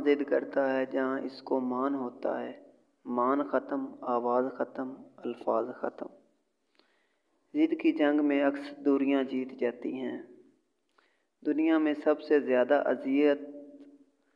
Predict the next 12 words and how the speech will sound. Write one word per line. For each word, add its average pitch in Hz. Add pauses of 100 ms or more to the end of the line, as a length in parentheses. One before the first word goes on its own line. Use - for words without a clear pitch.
(340)
बदलते 143
हुए 139
लहजे 139
को 135
झेलना 123
होता 123
है। 135 (2000)
वक्त 165
इंसान 156
को 151
नहीं 143
बदलता 135